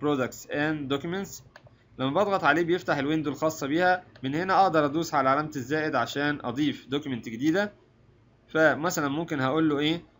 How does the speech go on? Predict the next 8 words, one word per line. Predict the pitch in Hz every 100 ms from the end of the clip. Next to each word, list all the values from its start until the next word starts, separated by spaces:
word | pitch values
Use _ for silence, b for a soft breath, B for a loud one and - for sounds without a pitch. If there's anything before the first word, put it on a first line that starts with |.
| _ -
آه، | 120 123 123
Quality | 123 156 139 117
Plan | 120 147 156
مثلا، | 156 180 185 202 - - - - _ _ - _ _ - _ - _ _ _ _ - _ _ _ - _ - 659 - 659 659 659 - - - - _ _ - - - - -
وبيسألني | 151 170 - 175 160
الستيتس | 147 147 175 156 127
بتاعتها | 123 131 139 117
إيه، | 139 170